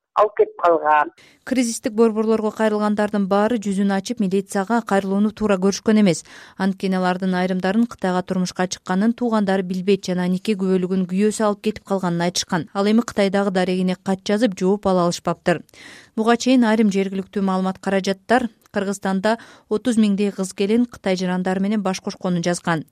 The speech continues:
Speaker 2: Мамлекеттик каттоо кызматы бул маалыматты четке какты. Мекеменин маалымат кызматы Мелис Эржигитовдун айтымында,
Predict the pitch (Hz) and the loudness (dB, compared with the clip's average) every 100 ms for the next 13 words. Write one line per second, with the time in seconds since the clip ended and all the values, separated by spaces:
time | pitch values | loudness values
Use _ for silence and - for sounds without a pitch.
0 | - - - - 226 214 220 214 - 208 | -20 -20 -14 -2 0 2 -2 -6 -6 -8
1 | 208 208 190 185 190 180 - 185 190 185 | -4 -6 -6 -4 -2 -2 -4 -2 -2 0
2 | 180 185 180 185 - 196 - 185 - 190 | -2 -4 -4 -8 -6 -6 -6 -8 -6 -4
3 | - 254 226 185 180 180 180 180 196 202 | 2 4 4 0 -2 0 0 0 2 2
4 | 185 - 180 185 180 185 180 180 180 202 | 0 -2 -4 -2 -2 -2 0 0 0 0
5 | 202 196 208 214 - 190 190 196 208 208 | 0 0 -4 -6 -8 -2 -2 0 2 4
6 | 247 | 2